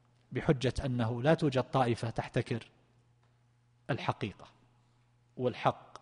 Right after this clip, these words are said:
في فلسفات يروجونها على ال-، من لا بصر به، من لا، من لا بصر له،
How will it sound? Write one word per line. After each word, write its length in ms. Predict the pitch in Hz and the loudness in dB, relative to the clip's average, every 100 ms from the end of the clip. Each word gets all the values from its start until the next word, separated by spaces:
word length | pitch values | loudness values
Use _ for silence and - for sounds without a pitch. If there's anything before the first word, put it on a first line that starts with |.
| - _ _ _ _ - | -20 _ _ _ _ -8
في 120 | 135 | -2
فلسفات 640 | 143 120 - - 139 - | 0 0 0 2 2 2
يروجونها 840 | 117 131 175 147 135 139 127 120 | 2 6 8 8 8 6 6 6
على 260 | 117 120 113 | 6 6 4
ال-، 160 | 110 - - - - - - _ | 0 -8 -20 -20 -20 -20 -20 _
من 160 | 185 196 | 12 12
لا 100 | 151 | 12
بصر 380 | 135 - 123 110 | 12 8 6 4
به، 260 | 113 113 - - _ - | 2 -2 -6 -20 _ -6
من 140 | 131 139 | 2 6
لا، 80 | 143 156 - | 6 6 6
من 180 | 156 165 | 8 12
لا 100 | 139 | 10
بصر 380 | 127 - 120 110 | 8 4 2 2
له، 260 | 113 143 | 0 -4